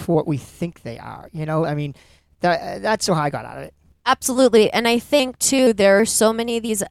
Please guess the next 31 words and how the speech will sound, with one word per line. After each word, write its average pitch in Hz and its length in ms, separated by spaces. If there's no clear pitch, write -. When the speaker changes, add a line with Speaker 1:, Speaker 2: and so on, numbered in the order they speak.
Speaker 2:
there 220 140
are 214 60
so 226 180
many 262 220
ideas 170 760
of 190 300
what 175 260
a 165 100
woman 151 580
should - 420
be 143 400
and 170 100
how 180 240
a 190 60
woman 170 300
should - 260
act. 139 460
And 156 360
I 202 140
think 214 260
there's 190 320
a 175 60
lot 175 380
more 175 640
rigidity 190 920
in 269 120
it, 277 240
because 214 300
I 196 120
think 196 380
that 170 520